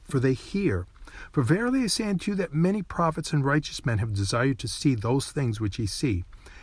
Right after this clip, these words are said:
and have not seen them, and to hear those things which ye hear,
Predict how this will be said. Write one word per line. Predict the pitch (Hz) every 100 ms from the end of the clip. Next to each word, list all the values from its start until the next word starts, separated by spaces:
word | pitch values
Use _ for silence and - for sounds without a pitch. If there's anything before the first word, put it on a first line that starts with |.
| -
and | 117
have | 101 107
not | 113 123 -
seen | - 101 92
them, | 98 98 - -
and | 123
to | 104
hear | 92 139 127
those | 113 98
things | - 113 101
which | 104 95
ye | 107
hear, | 151 117 95